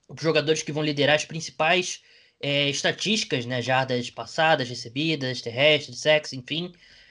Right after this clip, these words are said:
E no último, no penúltimo programa de palpites, eu, o João e o Rodrigo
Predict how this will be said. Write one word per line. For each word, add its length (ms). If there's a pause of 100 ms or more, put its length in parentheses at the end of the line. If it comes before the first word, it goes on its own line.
(320)
E 320
no 160
último, 640
no 140
penúltimo 500
programa 360
de 160
palpites, 920 (280)
eu, 400
o 220
João 480
e 100
o 80
Rodrigo 560